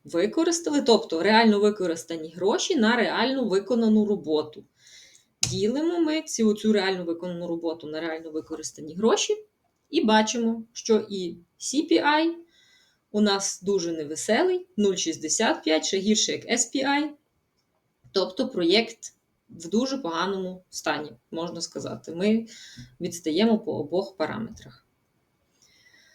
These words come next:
Далі наступне.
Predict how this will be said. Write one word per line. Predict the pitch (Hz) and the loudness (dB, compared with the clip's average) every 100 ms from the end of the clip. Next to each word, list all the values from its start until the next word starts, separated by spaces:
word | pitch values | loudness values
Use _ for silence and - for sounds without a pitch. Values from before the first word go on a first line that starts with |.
| _ _ _ _ _ _ _ _ _ _ _ | _ _ _ _ _ _ _ _ _ _ _
Далі | 214 226 311 330 294 - - - - - - _ | 4 6 8 6 4 -2 -12 -14 -16 -20 -20 _
наступне. | 202 202 - 240 262 339 370 | -4 -2 0 0 0 2 2